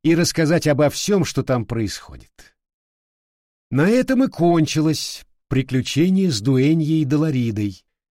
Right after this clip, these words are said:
над которым герцогская чета много смеялась и про которое Санчо охотно судачил бы целую вечность,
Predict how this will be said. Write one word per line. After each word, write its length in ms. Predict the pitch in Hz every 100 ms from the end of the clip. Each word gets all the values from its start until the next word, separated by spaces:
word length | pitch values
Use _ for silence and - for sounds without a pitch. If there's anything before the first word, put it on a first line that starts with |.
| _ _ 87
над 200 | 110 -
которым 540 | 127 143 143 143 131
герцогская 840 | 107 92 143 127 123 - - 123 117
чета 600 | - 113 - 170 135 - - _ -
много 420 | 107 131 117 120
смеялась 800 | - 113 107 165 156 104 - - _ _ -
и 120 | 107
про 160 | 107 113
которое 380 | 113 120 120 113
Санчо 500 | - 143 131 - 113
охотно 540 | 120 110 180 208 - 175
судачил 640 | 160 139 156 123 120 101
бы 240 | 98 87 - _ -
целую 480 | - 127 117 131 139
вечность, 680 | 160 117 - 65 - -